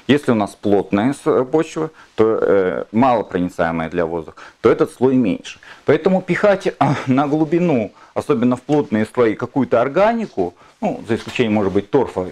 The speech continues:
а тем более быстро разлагающийся, нет никакого смысла. Всё органическое удобрение вносится, ну, верхнее, э, есть смысл носить верхнее двадцать-двадцать пять сантиметров. Всё, что глубже, оно будет гнить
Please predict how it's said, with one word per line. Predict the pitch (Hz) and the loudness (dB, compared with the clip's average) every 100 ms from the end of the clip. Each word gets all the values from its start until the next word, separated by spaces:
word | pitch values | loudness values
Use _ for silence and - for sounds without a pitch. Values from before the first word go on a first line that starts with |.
| 85 | -4
а | 92 | -2
тем | 127 127 | 0 0
более | 123 117 | 2 2
быстро | 170 - 113 104 | 0 0 -2 -2
разлагающийся, | 95 104 101 113 113 98 90 - 90 92 - - - | 0 -2 0 0 2 0 -2 -10 -8 -8 -8 -16 -4
нет | 117 196 175 | -2 0 -2
никакого | 135 107 - 160 180 | 0 0 2 2 0
смысла. | - 123 95 - 71 - - - - - _ - _ - - - - - | 0 0 0 -4 -6 -6 -12 -20 -20 -20 _ -20 _ -20 -18 -14 -10 -2
Всё | - 175 185 - - - | 2 4 2 -4 -20 -2
органическое | 120 127 156 165 156 - - 131 | 0 2 2 0 -2 -4 -2 0
удобрение | - 131 143 165 226 240 147 82 - - - - | 2 0 2 2 2 2 0 -2 -8 -20 -20 -8
вносится, | 98 110 180 202 131 - 95 76 107 - - - - | -2 0 0 -2 -4 0 0 0 -6 -18 -20 -14 -2
ну, | 180 - - 101 | 0 0 -4 0
верхнее, | 123 208 - 143 98 101 - - - - | 2 2 2 -2 -2 -6 -18 -20 -10 -2
э, | - | 0
есть | 120 160 | 0 0
смысл | 180 180 139 | -2 -2 -2
носить | 127 147 - | -2 -2 0
верхнее | 190 - 117 | 0 2 0
двадцать-двадцать | 95 160 185 - 104 123 127 _ | 2 0 0 -4 0 0 -2 _
пять | 127 127 | -2 -2
сантиметров. | 107 92 104 95 82 85 - - - | -6 -4 0 0 0 -6 -10 -16 -20
Всё, | - 175 | -2 0
что | 190 - | 2 0
глубже, | 160 190 262 202 127 | 2 2 2 2 2
оно | 95 135 160 | 2 0 -2
будет | 160 151 143 | -2 -4 -4
гнить | 165 214 240 - | 0 2 0 -4